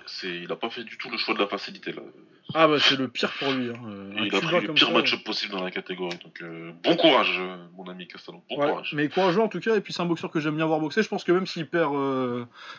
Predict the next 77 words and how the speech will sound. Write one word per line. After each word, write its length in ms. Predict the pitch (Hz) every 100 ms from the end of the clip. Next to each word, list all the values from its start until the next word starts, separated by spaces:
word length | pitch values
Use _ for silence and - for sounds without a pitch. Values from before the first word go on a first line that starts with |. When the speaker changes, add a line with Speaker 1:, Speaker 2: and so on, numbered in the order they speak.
| -
Speaker 2:
largement, 360 | 139 139 151 190
ce 60 | -
que 120 | 147
je 100 | 139
vois, 180 | 143 135
euh, 320 | 131 127 123
quand 140 | 135
même 100 | 135
comme 180 | 139 131
assez 180 | 123 127
probable, 440 | - 131 151 143
euh, 320 | 131 123 120
je 100 | 120
pense 180 | - 135
qu'il 400 | - 127 120 117
s'arrangera 400 | - 117 120 123
pour 180 | - 117
en 60 | 110
faire 160 | 110
un 60 | 107
bon 100 | 113
combat, 220 | 113 123
il 80 | 113
va 60 | 104
essayer, 280 | - 107
ouais. 60 | 110
Speaker 1:
Ouais, 360 | 107 131 135 127
non, 60 |
ce 100 | 104 -
sera 120 | -
un 40 | 104
bon 100 | 101
combat 200 | 101 101
quoi 120 | 98
qu'il 120 | 101
arrive, 160 | 101 92
il 60 |
faudra 320 | - 92 87 90
regarder 300 | 92 95 90
celui-là. 220 | - - - 170
Speaker 2:
Ouais, 200 | 196 185
je 60 |
pense 160 | 226 -
que 80 | 160
de 100 | 156
toute 160 | -
façon, 380 | 165 160 190 180
euh, 240 | 151 143 143
le 120 | 143
style 240 | - 180
va 100 | 156
forcer, 320 | 147 147 -
euh, 360 | 151 147 147 139
Lara 260 | 135 135 143
à 40 |
briller, 280 | 127 135 165
donc 180 | 143 139
on 60 |
va 60 | 131
être 120 | 123
forcé 300 | - 139 -
de 40 | 139
voir 120 | 127
le 100 | 127
meilleur 240 | 131 123
Lara, 200 | 120 135
du 100 | 135
coup 120 | - -
ça 60 |
va 60 | 117
être 80 | 104
sympa. 260 | - 98 87 - - _ _ -
Speaker 1:
Ouais. 100 | 98 - - - - -
Speaker 2:
Il 60 | 139
y 20 |
a 40 |
Louis 180 | 156